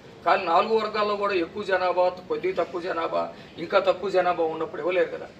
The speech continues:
దానికి కూడా rule of reservation పాటించినట్టుగా ఈసారి వీళ్ళకి ఇస్తే ఈసారికి వీళ్ళకి ఇవ్వాలని కనుక పెడితే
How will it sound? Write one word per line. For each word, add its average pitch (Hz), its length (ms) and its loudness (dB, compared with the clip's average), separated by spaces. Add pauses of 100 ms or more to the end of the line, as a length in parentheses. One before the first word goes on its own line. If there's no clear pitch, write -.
(360)
దానికి 214 400 0
కూడా 185 500 4
rule 277 180 0
of 254 220 2
reservation 202 520 -4
పాటించినట్టుగా 170 840 -4 (360)
ఈసారి 214 440 0
వీళ్ళకి 175 360 2
ఇస్తే 226 220 -2
ఈసారికి 196 580 -2
వీళ్ళకి 160 280 -4
ఇవ్వాలని 151 340 -2
కనుక - 320 -12
పెడితే 139 440 -4